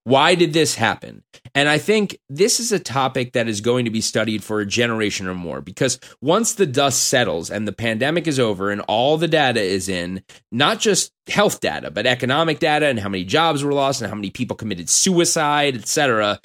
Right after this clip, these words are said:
the big questions are going to be, one, did we have to do this in this way? And two, who did it best? For instance, Ron DeSantis,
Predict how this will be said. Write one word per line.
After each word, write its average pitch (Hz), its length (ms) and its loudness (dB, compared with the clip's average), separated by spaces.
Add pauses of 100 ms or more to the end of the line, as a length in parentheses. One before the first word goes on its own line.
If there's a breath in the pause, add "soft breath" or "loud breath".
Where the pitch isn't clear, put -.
(300 loud breath)
the 151 80 4
big 254 280 0
questions 131 520 0
are 117 100 0
going 120 240 0
to 104 120 -4
be, 107 140 -4
one, 98 600 0 (220)
did 190 240 2
we 208 200 2
have 139 300 0
to 123 80 -4
do 113 260 0
this 95 500 -4
in 104 200 -2
this 104 260 0
way? 73 320 -10 (420)
And 131 240 -2
two, 120 540 2 (180)
who 226 200 4
did 147 160 4
it - 160 -2
best? - 480 -6 (360)
For 175 200 4
instance, 175 540 0
Ron 143 240 2
DeSantis, - 640 -2